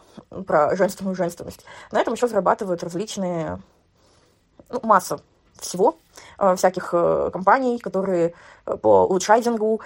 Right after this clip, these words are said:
типа, э, там, сделай сиськи больше, талию тоньше, жопу, м, там, накачай, м, ресницы приклей, губы надуй, или наоборот сдуй, а то неестественное, или наоборот сильно естественно,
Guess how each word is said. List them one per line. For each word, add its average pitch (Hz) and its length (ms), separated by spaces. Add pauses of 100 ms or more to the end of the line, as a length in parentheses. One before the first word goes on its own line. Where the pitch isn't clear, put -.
(100)
типа, 170 500 (240)
э, - 120
там, 98 160
сделай 95 400
сиськи 170 280
больше, 220 340
талию 180 320
тоньше, 220 380
жопу, 170 300 (120)
м, 156 320 (280)
там, 156 120
накачай, 226 500 (640)
м, 185 380 (600)
ресницы 175 360
приклей, 196 400
губы 165 260
надуй, 208 320
или 170 200
наоборот 165 360
сдуй, 214 280
а 170 100
то 175 100
неестественное, 208 720
или 180 200
наоборот 170 440 (340)
сильно 226 280
естественно, 208 460